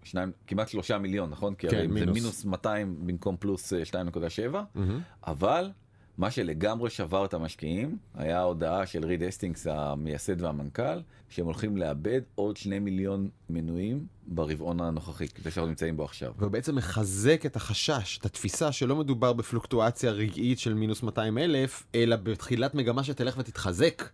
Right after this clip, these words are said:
Speaker 1: הפוכה. השיא מאחורינו, ומעכשיו אנחנו מתחילים לרדת.
Speaker 2: לרדת,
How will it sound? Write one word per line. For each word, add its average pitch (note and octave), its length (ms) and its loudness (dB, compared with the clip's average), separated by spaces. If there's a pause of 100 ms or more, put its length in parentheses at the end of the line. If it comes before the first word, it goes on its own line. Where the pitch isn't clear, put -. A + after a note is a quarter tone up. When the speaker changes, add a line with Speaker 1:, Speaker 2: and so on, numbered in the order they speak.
(160)
Speaker 1:
הפוכה. F#2 520 0 (280)
השיא D3 300 0
מאחורינו, C3 800 0 (100)
ומעכשיו G#2 580 0
אנחנו A#2+ 140 0
מתחילים A2+ 220 0
לרדת. G#2 380 2
Speaker 2:
לרדת, G2+ 460 0